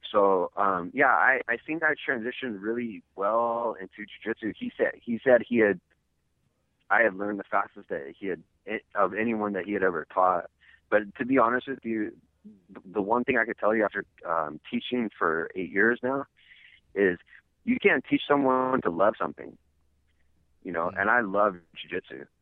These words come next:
Speaker 1: Like, I, like, I'm not even kidding. Every day I was there two hours early,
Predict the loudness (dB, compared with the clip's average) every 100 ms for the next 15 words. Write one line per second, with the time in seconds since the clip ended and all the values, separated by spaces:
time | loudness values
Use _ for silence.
0 | _ 0 2 2 0 -2 -2 0 0 0
1 | -2 -4 -8 -8 -8 -8 -12 -16 _ -8
2 | -6 -8 _ -10 0 4 4 2 0 -2
3 | 0 2 4 2 -2 -4 -4 -4 -6